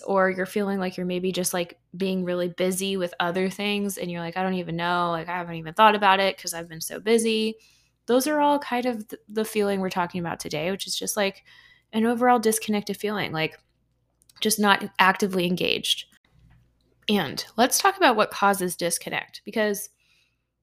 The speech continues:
as I was thinking about this, I was like, "Well, there's one way to disconnect from your business, and that's on purpose." Like, that's not what we're talking about today. We're not talking about when you're like, "I'm going on vacation, I'm disconnecting from my business." Or even if you're like, "I'm taking a year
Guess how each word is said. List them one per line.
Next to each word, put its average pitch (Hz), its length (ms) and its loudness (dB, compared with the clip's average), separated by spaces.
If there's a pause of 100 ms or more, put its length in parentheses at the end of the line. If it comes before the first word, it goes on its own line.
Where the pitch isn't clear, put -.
(140)
as 220 100 -2
I 226 60 4
was 220 120 0
thinking 269 260 -4
about 165 180 -4
this, 170 180 -8
I 185 60 -6
was 185 100 -6
like, 185 220 -8
"Well, 220 400 0 (840)
there's 285 240 2
one 277 220 -2
way 302 120 0
to 196 100 0
disconnect 185 500 -6
from 175 160 -6
your 165 80 -2
business, 165 540 -4
and 190 100 0
that's 233 160 2
on 208 140 2
purpose." - 520 -4 (220)
Like, 190 240 0 (300)
that's 254 240 4
not 339 160 -2
what 240 120 2
we're 214 60 -2
talking 180 320 -6
about - 160 -10
today. - 240 -8
We're 190 80 -12
not 240 160 -6
talking 262 220 -6
about 226 240 -8
when 185 260 -6
you're 180 180 -6
like, 170 220 -4 (100)
"I'm 208 120 -6
going 233 200 -6
on 214 100 -8
vacation, 180 720 -10 (440)
I'm 190 140 2
disconnecting 190 520 -4
from 170 140 -8
my 165 80 -6
business." - 420 -8
Or 180 60 0
even 226 180 4
if 233 100 -6
you're 220 100 -4
like, 190 220 -2
"I'm 190 140 0
taking 202 300 -8
a 185 40 -6
year 175 600 -6